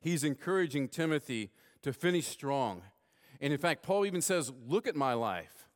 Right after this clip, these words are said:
He says, "Follow me." Is this egotism? No, not at all. Paul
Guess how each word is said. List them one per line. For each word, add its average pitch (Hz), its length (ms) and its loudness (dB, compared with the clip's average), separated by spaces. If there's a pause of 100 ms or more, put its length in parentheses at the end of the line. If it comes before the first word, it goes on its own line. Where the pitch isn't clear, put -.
(640)
He 147 80 -4
says, 165 240 0
"Follow 196 460 6
me." 143 500 -2 (1120)
Is 123 160 -2
this 170 260 2
egotism? 220 880 0 (120)
No, 123 480 0 (200)
not 123 220 -2
at 117 80 -4
all. 110 420 -4 (400)
Paul 120 600 2